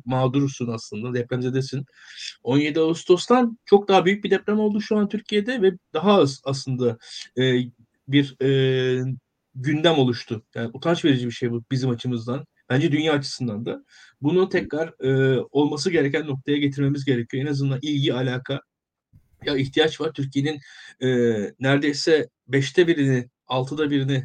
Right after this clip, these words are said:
e, teşkil edecek kadar bir coğrafyada, e, yani tüm binaların tekrar yapılması gerekiyor ner-, neredeyse. Çok ciddi bir, e, yük var önümüzde. Bu belgeselle beraber de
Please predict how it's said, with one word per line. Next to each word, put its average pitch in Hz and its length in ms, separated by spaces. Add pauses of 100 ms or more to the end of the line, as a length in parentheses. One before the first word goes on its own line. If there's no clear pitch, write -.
(120)
e, 127 240
teşkil 143 340
edecek 143 300
kadar 131 260
bir 135 80
coğrafyada, 131 640 (420)
e, 123 40 (500)
yani 120 220
tüm 226 200
binaların 170 460 (640)
tekrar 175 280
yapılması 190 420
gerekiyor 123 460
ner-, 113 360
neredeyse. 117 600
Çok 139 200
ciddi 143 280
bir, 147 260
e, 127 80
yük 120 580
var 139 100
önümüzde. 123 680
Bu 139 80
belgeselle 139 560
beraber 135 460
de 180 140